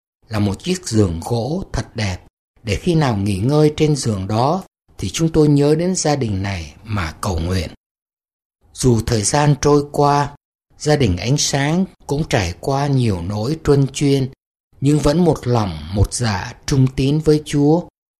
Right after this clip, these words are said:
ngay cả những khi gặp thử thách nặng nề. Cháu Kim Phượng qua đời, Kim Loan bị thương nặng trong một trận pháo kích.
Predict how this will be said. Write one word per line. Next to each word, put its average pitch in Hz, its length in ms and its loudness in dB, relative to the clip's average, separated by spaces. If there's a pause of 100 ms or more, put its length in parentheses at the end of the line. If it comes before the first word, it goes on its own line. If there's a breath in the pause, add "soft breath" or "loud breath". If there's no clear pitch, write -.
(140)
ngay 156 240 2
cả 110 120 -2
những 131 240 -2
khi 147 220 0
gặp - 340 -6
thử 95 160 -4
thách 165 280 -6 (140)
nặng 98 420 -6
nề. 87 260 -4 (720)
Cháu 147 260 2
Kim 151 140 4
Phượng 104 480 -2
qua 139 220 -2
đời, 101 320 -6 (600)
Kim 147 180 6
Loan 143 360 2
bị 101 180 -6
thương 147 240 4
nặng 107 480 -4
trong 139 140 2
một 113 240 -2
trận 104 180 -8 (100)
pháo 139 380 -4
kích. 175 180 -10